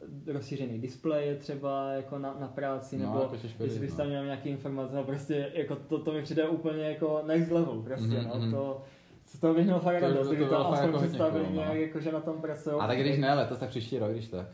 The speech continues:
Speaker 1: <laughs>
Speaker 2: Ale to už určitě.
Speaker 1: Při-, příští rok, příští rok bude všechno, že dvacet dvacet prostě to,
Speaker 2: No,
Speaker 1: to je
Speaker 2: takže to
Speaker 1: jasný,
Speaker 2: ten,
Speaker 1: ale, ale to by bylo fakt, fakt
Speaker 2: to by, to
Speaker 1: super,
Speaker 2: by bylo
Speaker 1: no.
Speaker 2: super, no.
Speaker 1: Jako si se to bude stát bez tak, jako já si myslím,
Speaker 2: No,
Speaker 1: že to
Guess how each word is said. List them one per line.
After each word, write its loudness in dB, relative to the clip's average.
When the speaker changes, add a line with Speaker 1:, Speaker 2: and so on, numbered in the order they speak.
Speaker 1:
<laughs> 2
Speaker 2:
Ale 4
to 0
už 0
určitě. -4
Speaker 1:
Při-, 4
příští -6
rok, 0
příští -8
rok 2
bude 0
všechno, -8
že -6
dvacet -8
dvacet -14
prostě -2
to, -8
Speaker 2:
No, 0
Speaker 1:
to 4
je 6
Speaker 2:
takže 4
to 0
Speaker 1:
jasný, -2
Speaker 2:
ten, -4
Speaker 1:
ale, 0
ale 0
to -6
by -2
bylo -2
fakt, -2
fakt -6
Speaker 2:
to -4
by, -2
to 0
Speaker 1:
super, 0
Speaker 2:
by 2
bylo 4
Speaker 1:
no. -2
Speaker 2:
super, -2
no. -6
Speaker 1:
Jako 2
si -2
se 2
to -4
bude 2
stát 2
bez -6
tak, -2
jako -2
já 4
si -6
myslím, -4
Speaker 2:
No, 0
Speaker 1:
že 4
to 4